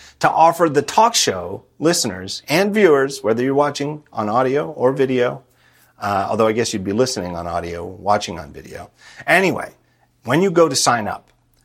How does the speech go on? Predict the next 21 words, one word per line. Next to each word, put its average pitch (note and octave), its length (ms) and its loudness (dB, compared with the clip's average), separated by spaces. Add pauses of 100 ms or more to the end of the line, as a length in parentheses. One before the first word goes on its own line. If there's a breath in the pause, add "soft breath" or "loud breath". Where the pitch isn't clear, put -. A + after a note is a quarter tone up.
(220)
enter D3 240 0
the D#3+ 120 -4
promo B2+ 480 0
code D#2+ 340 -8
T C3+ 320 0
T A#2+ 420 -4
S, - 540 -8 (240)
the G#2 380 -4
talk G2+ 400 0
show F2 340 -2
T F#2+ 240 -8
T D3 220 2
S. G#2 320 0 (220 soft breath)
When G2 140 -12
you G2 60 -6
purchase C#3+ 380 0
tickets, C#3 400 0
you'll G#2 180 -6
activate D3 560 0
the C#3+ 100 -2
offer A2 440 2